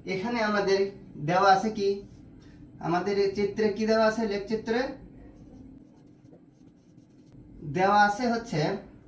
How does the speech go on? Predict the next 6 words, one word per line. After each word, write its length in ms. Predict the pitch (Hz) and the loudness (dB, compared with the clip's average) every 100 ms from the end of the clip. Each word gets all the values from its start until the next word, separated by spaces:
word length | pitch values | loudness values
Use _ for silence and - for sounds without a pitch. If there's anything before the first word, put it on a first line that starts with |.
| - - - | -20 -18 -4
ইউ 220 | 196 226 | 0 2
সমান 280 | 226 233 220 | 2 0 0
কত? 440 | 226 - 127 - - - - - 147 | 0 -2 -4 -8 -14 -20 -20 -14 -2
বেগ 280 | 185 196 | 2 2
কিন্তু 440 | 226 214 247 349 - - - - - | 2 -2 -2 -6 -8 -18 -20 -20 -12
এ, 100 | 180 | -8